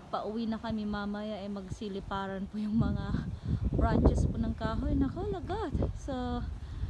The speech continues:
kinancel ko po yung aming pagpunta sa aming friend today. Yan, tignan nyo naman ang clouds. Ayan, ang bilis. Ang bilis ng galaw ng clouds.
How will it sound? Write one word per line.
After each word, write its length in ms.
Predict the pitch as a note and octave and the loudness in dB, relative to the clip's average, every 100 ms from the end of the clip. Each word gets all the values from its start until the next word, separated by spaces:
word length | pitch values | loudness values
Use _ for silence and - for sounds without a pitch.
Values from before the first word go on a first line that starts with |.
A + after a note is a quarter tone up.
| - C4 | -4 -2
kinancel 580 | B3 B3+ B3+ - B3 | 0 2 0 0 -4
ko 140 | - B3+ | -6 -6
po 160 | B3 A#3+ | -2 0
yung 240 | A3+ A3+ | 0 0
aming 480 | A#3+ C4 C#4+ D#4 C#4+ | 0 2 4 2 2
pagpunta 640 | C4 A#3 - B3 A#3+ A#3+ | -2 -4 -2 -2 -2 -4
sa 240 | A#3 A#3 - | -6 -8 -4
aming 380 | A#3 B3 A#3+ | 0 0 0
friend 420 | A#3 A#3 A#3 A#3 A3+ | -2 -6 -4 -2 -4
today. 560 | G#3+ F#3 A3 A#3+ B3 A3 E3 - - - - - - - - - - | -8 -8 -6 -4 -4 -4 -8 -8 -6 -8 -8 -8 -8 -10 -10 -12 -10
Yan, 480 | G#3 A3+ A3+ G#3+ G3+ | -4 -2 -2 -2 -4
tignan 320 | G3+ G3+ G#3 | -6 -6 -4
nyo 80 | G#3 G#3 | -4 -4
naman 420 | G#3 G#3 G3+ F#3 F3 - - - | -2 -2 -4 -4 -8 -14 -14 -8
ang 80 | G#3+ - | -8 -4
clouds. 640 | G#3+ G#3 G3+ F#3 - - - - - - - - - - | -2 -2 -2 -4 -6 -8 -10 -10 -8 -4 -2 0 -2 -4
Ayan, 240 | A3 A3+ A3 | -2 0 2
ang 160 | G#3 G#3+ | 2 4
bilis. 480 | A3 G#3+ F#3 - - - - - - - - - | 2 0 -2 -4 0 4 4 4 4 6 8 10
Ang 320 | - - - - | 10 10 8 6
bilis 180 | - - | 6 6
ng 120 | - | 12
galaw 240 | - - - | 12 12 12
ng 200 | - - | 10 8
clouds. 420 | - F#3+ A3 - | 10 8 8 10